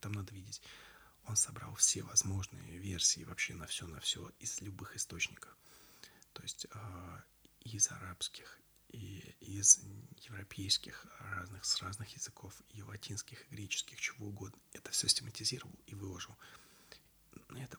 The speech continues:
просто одна из таких, если кого-то интересует, вот этого, условно говоря, <clears throat> библейского периода, а, флора, вот у него это, в общем, собрано, и у него, а, даже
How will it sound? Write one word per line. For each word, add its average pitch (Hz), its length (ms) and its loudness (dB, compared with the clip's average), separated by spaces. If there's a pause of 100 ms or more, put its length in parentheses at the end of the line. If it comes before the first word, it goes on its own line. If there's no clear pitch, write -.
просто - 440 -6
одна 95 240 -6
из 98 120 -2 (380)
таких, - 360 -12 (260)
если - 200 0
кого-то 95 380 -6
интересует, - 580 -6 (200)
вот - 300 -16
этого, 73 220 -10
условно 101 400 -6
говоря, 95 320 -10 (340)
<clears throat> - 760 -10
библейского 110 580 2
периода, 95 480 -6 (960)
а, 98 180 -4
флора, - 480 -4 (140)
вот 98 200 -10 (140)
у 98 40 -6
него 107 420 -4
это, - 280 -12
в 90 100 -8
общем, - 260 -4 (320)
собрано, - 600 0
и 104 280 -10
у 98 120 -8
него, 98 380 -8 (760)
а, 90 440 -8
даже 101 260 -6